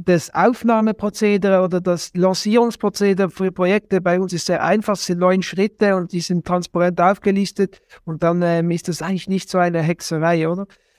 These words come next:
Und, ähm, aber natürlich gibt's ganz klassische Projekte, aber, ähm, das sind eigentlich die wenigen, also es sind die Minderheit. Aber du stellst dir vielleicht jetzt so ein,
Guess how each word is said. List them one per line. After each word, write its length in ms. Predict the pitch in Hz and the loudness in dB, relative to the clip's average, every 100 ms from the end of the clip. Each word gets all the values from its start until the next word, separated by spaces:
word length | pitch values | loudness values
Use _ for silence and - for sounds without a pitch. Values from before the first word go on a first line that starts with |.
| _ _ - | _ _ -6
Und, 680 | 180 185 190 196 202 196 196 | -2 0 2 2 2 2 2
ähm, 260 | 202 196 | 2 2
aber 160 | 196 196 | 2 0
natürlich 380 | 202 247 277 233 | -4 0 -2 0
gibt's 220 | 226 - | -4 -2
ganz 300 | 214 208 - | -2 -2 -4
klassische 1000 | - 170 208 226 175 202 190 190 190 190 | 0 0 0 -2 -2 0 0 0 0 -2
Projekte, 720 | - 180 185 180 - 175 165 151 | -2 0 2 0 -2 -2 0 0
aber, 460 | 165 165 160 165 160 | -2 -4 -2 -2 0
ähm, 500 | 170 165 170 165 160 | 0 0 0 -2 -4
das 160 | 185 | -4
sind 120 | 240 208 | -2 2
eigentlich 300 | 214 240 - | 2 2 0
die 160 | 202 | -2
wenigen, 520 | 185 208 240 233 214 165 | 2 4 4 2 0 0
also 200 | 170 180 | -2 -4
es 120 | - | -4
sind 220 | 190 180 | -4 -2
die 100 | 175 | -2
Minderheit. 600 | 175 208 226 202 180 156 | 0 2 4 4 2 0
Aber 280 | 170 165 170 _ _ | -4 -4 -6 _ _
du 100 | - | -6
stellst 340 | 160 196 190 190 | 0 2 0 0
dir 120 | 185 | -2
vielleicht 380 | 196 185 185 - | 2 2 2 0
jetzt 300 | 180 - - | -2 -4 -4
so 200 | 185 180 | 0 2
ein, 260 | 175 175 | 2 0